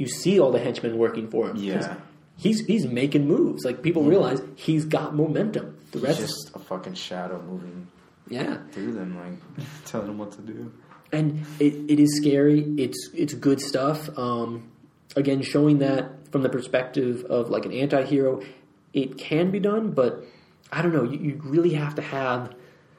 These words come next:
Speaker 1: you, you'd either have to make the, the, like, an anti-hero against a villain is, like, a weird, uh, area to, to portray.
Speaker 2: And, like, you know, I feel like it, it could work, 'cause especially nowadays, I feel like a lot of people are into an-, anti-heroes more.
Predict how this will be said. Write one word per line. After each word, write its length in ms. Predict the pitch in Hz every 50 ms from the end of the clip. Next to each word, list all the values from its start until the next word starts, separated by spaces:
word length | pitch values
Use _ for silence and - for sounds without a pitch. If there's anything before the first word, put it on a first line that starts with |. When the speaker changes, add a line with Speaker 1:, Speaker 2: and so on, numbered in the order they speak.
| _ _ -
Speaker 1:
you, 140 | 151 151 151 -
you'd 100 | 165 160
either 180 | 175 202 202
have 140 | 175 175 175
to 60 | 156
make 300 | 147 143 151 156 151 151
the, 380 | 147 127 123 120 117 117 113 117 117 - - - _ _ _ _ _ -
the, 160 | - 123 117 113 - - - -
like, 300 | 139 123 120 117 - 139
an 60 | 139
anti-hero 580 | 165 202 196 190 165 147 160 175 170 160 147
against 300 | 139 143 147 139 143 -
a 40 | 127
villain 480 | 117 - 139 135 135 143 147 147 143 147 -
is, 120 | 135 117 123
like, 120 | 120 117
a 80 | - 117
weird, 640 | 117 113 117 131 127 131 131 127 123 123 117 - - - - - - - - -
uh, 140 | - 123 120 113 110
area 400 | 127 127 123 127 127 123 123 120
to, 260 | - 139 117 113 107
to 220 | - 135 117 107 - - - - - - -
portray. 540 | - 127 - - - 120 113 117 139 180 180 - -
Speaker 2:
And, 320 | 180 185 175 151 151 -
like, 140 | - 143 123 117 - - - - - _ _ _ -
you 60 | 185
know, 80 | 180 165
I 60 | 185
feel 180 | 185 - 202 185
like 180 | 165 160 -
it, 180 | - 147 147 -
it 120 | 113 -
could 260 | - - 123 123 120
work, 360 | 113 110 113 113 110 - - -
'cause 180 | - 117 110
especially 400 | 113 113 - 151 170 - 202 175
nowadays, 480 | 123 113 110 113 123 120 117 120 117 110 113
I 60 | -
feel 100 | 139 135
like 200 | 135 117 113 -
a 40 | 95
lot 280 | 95 95 95 95 92 92
of 80 | - -
people 520 | 101 95 98 95 95 92 92 90 90 - -
are 140 | 107 98 95
into 220 | 95 92 - 101 92 90 - - - - - _ _ _ _ -
an-, 260 | 107 117 98 92 - - - - - -
anti-heroes 560 | - 107 101 - - 92 98 95 95 - -
more. 260 | - - - - -